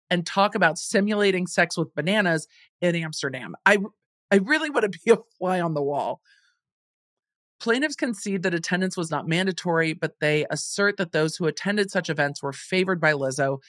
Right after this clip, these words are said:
selected to perform with her more regularly, and enjoyed better job security. Plaintiffs contend that Davis and Rodrigo were rushed into accepting Lizzo's invitation without knowing that the club was Bananan Bar,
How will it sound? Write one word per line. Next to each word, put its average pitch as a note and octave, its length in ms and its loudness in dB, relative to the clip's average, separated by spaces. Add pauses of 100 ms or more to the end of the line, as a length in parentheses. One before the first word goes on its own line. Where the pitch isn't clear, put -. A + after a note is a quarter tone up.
(120)
selected F#3+ 540 0
to A3 100 0
perform F#3 380 -2
with D3+ 160 -2
her D#3 100 -2
more C#3 240 -2
regularly, E3+ 640 0 (240)
and G3+ 100 0
enjoyed D3+ 400 0
better D3 220 2
job C3 260 -6
security. D3+ 640 -2 (400)
Plaintiffs E3 300 0
contend D#3+ 400 -2
that D3+ 180 0
Davis D#3 340 0
and C#3+ 80 -4
Rodrigo E3 640 0
were C#3+ 180 -2
rushed F#3 360 0
into E3+ 180 0
accepting C#3+ 460 -2
Lizzo's C#3 320 -2
invitation D3+ 540 -6
without G3+ 340 2
knowing D3+ 280 -2 (340)
that F3 120 0
the F3 80 -2
club F3 480 2
was D#3 500 2 (220)
Bananan D#3 680 2
Bar, C#3 380 0